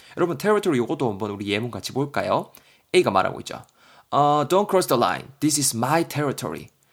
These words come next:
우리 옛날에 맨날 이러고 싸우잖아요. 그죠? "야, 선 넘어오지 마. 여기 내 영토거든." 이렇게 말하죠. 그러니까 B가 뭐라 그래요? "Oh, how childish of you.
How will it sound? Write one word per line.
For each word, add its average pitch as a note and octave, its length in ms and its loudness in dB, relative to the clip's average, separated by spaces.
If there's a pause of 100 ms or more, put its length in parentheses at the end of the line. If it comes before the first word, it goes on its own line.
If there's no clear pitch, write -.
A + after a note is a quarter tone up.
(100)
우리 F#3+ 260 -2
옛날에 F3+ 320 0
맨날 D#3+ 280 -2
이러고 F3+ 200 -2
싸우잖아요. G#2 560 -2
그죠? - 240 -12 (140)
"야, B2 180 4
선 B2+ 200 -6
넘어오지 C#3+ 400 -2
마. C3+ 440 2 (200)
여기 C#3 200 -2
내 B2+ 140 0
영토거든." E3 760 -2 (100)
이렇게 - 200 -10
말하죠. F#2+ 440 -6 (260)
그러니까 A#2+ 240 -4
B가 C3+ 240 -2
뭐라 A#2 220 0
그래요? A2 180 -8 (400)
"Oh, F#4 360 4
how D#4+ 220 4
childish C4+ 540 -2
of B2+ 160 0
you. G#2+ 260 0